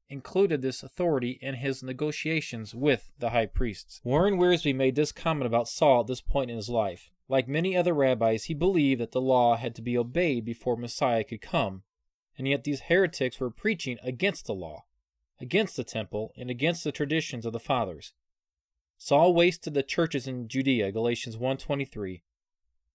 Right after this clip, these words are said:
and then got authority from the high priest to go as far as Damascus to hunt down the disciples of Jesus.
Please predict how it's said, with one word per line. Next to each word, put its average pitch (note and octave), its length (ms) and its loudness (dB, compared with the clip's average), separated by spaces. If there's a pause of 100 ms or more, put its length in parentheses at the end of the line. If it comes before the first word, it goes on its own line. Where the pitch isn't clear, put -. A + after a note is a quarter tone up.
and B2+ 100 -4
then D#3+ 140 2
got D3 160 4
authority D#3+ 420 2
from C#3+ 180 -8
the C3+ 80 0
high C#3 200 2
priest C#3 420 -6
to B2+ 80 -6
go A#2+ 280 2
as A#2 120 -4
far C3+ 300 4
as B2+ 140 0
Damascus C3 600 -2
to A2 120 -8
hunt C#3 240 -4
down A#2+ 220 -2
the A2 140 -12
disciples G#2+ 600 -2
of G2+ 80 -10
Jesus. G#2 520 -6